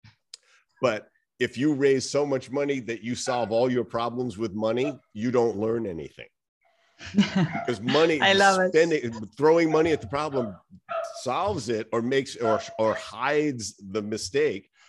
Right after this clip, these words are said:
Speaker 1: but there's no information.
Speaker 2: Yeah.
Speaker 1: Failure is where all the mis-, information is. Success means you got lucky most of the time and you did a bunch of things right and a bunch of things didn't happen to go wrong.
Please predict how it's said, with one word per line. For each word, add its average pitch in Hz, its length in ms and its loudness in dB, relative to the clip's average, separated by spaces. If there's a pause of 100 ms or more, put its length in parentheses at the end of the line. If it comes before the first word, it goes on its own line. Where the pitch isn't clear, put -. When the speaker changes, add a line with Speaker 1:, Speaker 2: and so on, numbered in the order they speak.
(320)
Speaker 1:
but 113 220 -4
there's 123 180 -2
no 151 220 6
information. 117 800 -2 (760)
Speaker 2:
Yeah. 170 300 4
Speaker 1:
Failure 151 260 2
is 110 120 -4
where 120 280 0
all 135 200 2
the 120 120 -4
mis-, 110 340 -10
information 117 800 -4
is. 90 240 -6
Success 156 600 -8
means 120 300 -4
you 104 60 -8
got 104 240 -6
lucky 104 500 -8
most 82 340 -14
of 87 120 -12
the 82 80 -12
time 82 340 -10
and 95 100 -6
you 101 80 -8
did 107 280 -4 (220)
a - 40 -12
bunch 120 280 -2
of 139 100 -8
things 113 240 -4
right 107 260 -4
and 120 80 -10
a 107 40 -6
bunch 110 260 -4
of 107 80 -14
things 110 320 -8 (160)
didn't 120 260 -6
happen 95 440 -8
to 98 100 -10
go 90 260 -4
wrong. 92 360 -4